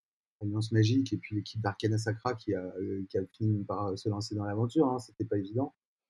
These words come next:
Et il a fallu aller très vite, euh, pour le, pour, hein, pour que ce soit quand même d'actualité. Et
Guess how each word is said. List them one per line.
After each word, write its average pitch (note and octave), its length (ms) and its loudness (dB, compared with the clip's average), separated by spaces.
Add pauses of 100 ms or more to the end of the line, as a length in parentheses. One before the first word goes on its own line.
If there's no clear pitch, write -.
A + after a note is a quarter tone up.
(460)
Et A2 80 4
il A2 100 8
a A2 60 10
fallu A#2 220 8
aller A2+ 160 8
très A#2+ 180 4
vite, C#3 280 4
euh, G2 540 4
pour G#2+ 120 2
le, G2+ 180 2 (100)
pour, G2 120 -4 (880)
hein, A2 100 0
pour A2 140 -8
que - 60 -20
ce - 80 -14
soit A2 140 0
quand A2 120 0
même G#2 100 2
d'actualité. A2+ 840 6
Et G#2 180 0